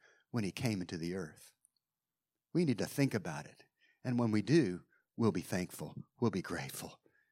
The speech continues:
We'll be saying, "Thank God you sent Jesus into the world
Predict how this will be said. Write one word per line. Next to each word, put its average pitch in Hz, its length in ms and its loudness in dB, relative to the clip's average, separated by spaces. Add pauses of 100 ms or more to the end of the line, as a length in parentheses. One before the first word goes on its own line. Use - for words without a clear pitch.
(180)
We'll 120 120 4
be 101 80 2
saying, 87 220 0
"Thank 107 400 0 (200)
God 117 540 0 (280)
you 101 120 -6
sent - 300 -6
Jesus 120 760 4 (300)
into 120 200 -2
the 117 120 -2
world 117 560 4